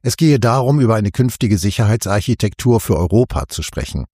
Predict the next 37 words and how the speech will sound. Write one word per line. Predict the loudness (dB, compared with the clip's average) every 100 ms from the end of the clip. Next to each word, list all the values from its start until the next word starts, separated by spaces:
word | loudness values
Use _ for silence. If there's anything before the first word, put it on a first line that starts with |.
| _ _ _
In | 0
der | 2
deutschen | 2 2 2 2
Berichterstattung | 2 2 0 2 0 0 0
hat | -2 -2
auch | -4 2
dieses | 2 2 0 0
Treffen | 0 2 2
nicht | 2 -2
stattgefunden. | -4 -2 -2 -2 0 0 2 0 0 -2
Das | -2 -2 -4
ist | -4 -4 -4 -2
bemerkenswert. | 0 2 -2 -6 -8 -8 -8 -10 -14 _ _ _ _ _ _ _
Klar | 0 2 2 2
ist, | 2 2 -4 -10 -6
der | -4
Konflikt | 0 -2 0 -2 0
in | -2
der | 0
Ukraine | -2 -4 -4 -2 -4
geht | -4 -8 -6
zu | -6
Ende. | -6 -10 -10 -12 -14 _ _ _ _
Das | -4 -2
Vorhaben, | 2 2 4 2 2 2
Russland | 2 0 0 0
eine | 0 0 0 -2
strategische | -8 -8 -2 0 2 2 2
Niederlage | 2 2 2 2 0 0
beibringen | -2 0 0 0 2 2
und | 0 -2
Russland | -4 -2 -4 -4 -2
ruinieren | -2 0 2 2 2
zu | 0 -2
wollen, | 0 0 0
ist | -2 -2 -2
gescheitert. | -2 -2 -4 -8 -12